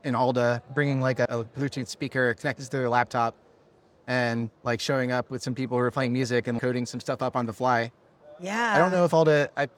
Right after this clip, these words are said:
Speaker 1: again, I've never tried it, but that'd be a good aspiration, I think,
Speaker 2: Hmm.
Speaker 1: for alda.
Speaker 2: Hmm.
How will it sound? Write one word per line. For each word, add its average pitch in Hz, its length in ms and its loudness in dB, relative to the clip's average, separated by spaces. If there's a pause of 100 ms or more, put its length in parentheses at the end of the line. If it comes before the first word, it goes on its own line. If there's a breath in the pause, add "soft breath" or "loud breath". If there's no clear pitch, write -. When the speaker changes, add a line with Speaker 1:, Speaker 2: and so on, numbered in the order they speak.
(100)
Speaker 1:
again, 143 200 2
I've 131 80 0
never 139 180 0
tried 135 260 2
it, 123 200 0
but 120 220 0
that'd 120 220 0
be 127 160 0
a 117 240 0
good 127 120 -4
aspiration, 120 540 -2
I 104 80 -4
think, 110 220 -8 (960 soft breath)
Speaker 2:
Hmm. 320 240 0
Speaker 1:
for 110 80 0
alda. 107 320 -2 (920)
Speaker 2:
Hmm. 208 460 -2